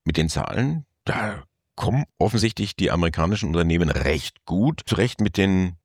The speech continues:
politischen und, und, und geopolitischen Vorkommnissen. Anders sieht's in Europa aus, deutlich schwächer, richtig, richtig schwach. Ich hab mir mal den Stoxx sechshundert rausgenommen. Vier Prozent Gewinnwachstum im Q eins. Vier Prozent.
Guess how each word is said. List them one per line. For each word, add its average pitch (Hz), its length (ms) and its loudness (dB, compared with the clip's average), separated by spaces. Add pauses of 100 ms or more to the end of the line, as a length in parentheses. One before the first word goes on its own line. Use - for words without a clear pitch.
politischen 98 800 0
und, - 340 -6
und, 78 180 -2
und 78 160 -2
geopolitischen 85 720 -2
Vorkommnissen. 107 640 0 (560)
Anders 107 340 0
sieht's - 220 -4
in 104 120 0
Europa 80 440 0
aus, 139 400 -4
deutlich 87 480 -2
schwächer, - 440 -12
richtig, - 560 -4
richtig 85 260 -4
schwach. - 340 -4
Ich - 80 -4
hab 87 100 0
mir 90 100 2
mal 87 180 2
den 78 100 0
Stoxx - 260 -4
sechshundert 92 380 0
rausgenommen. 85 540 0 (200)
Vier 185 380 2
Prozent 117 480 0
Gewinnwachstum - 840 0 (640)
im 69 340 -2 (280)
Q - 160 -4
eins. - 500 -10
Vier 214 560 0 (320)
Prozent. 104 680 0